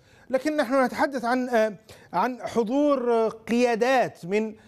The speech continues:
هذه المنطقة لهذه القمة.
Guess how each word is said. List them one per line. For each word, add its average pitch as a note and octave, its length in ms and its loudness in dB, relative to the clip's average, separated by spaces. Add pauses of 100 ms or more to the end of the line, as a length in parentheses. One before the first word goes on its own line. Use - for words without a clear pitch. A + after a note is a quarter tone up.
(260)
هذه G#3+ 540 2
المنطقة A3 680 0
لهذه B3 680 0
القمة. A#3+ 540 0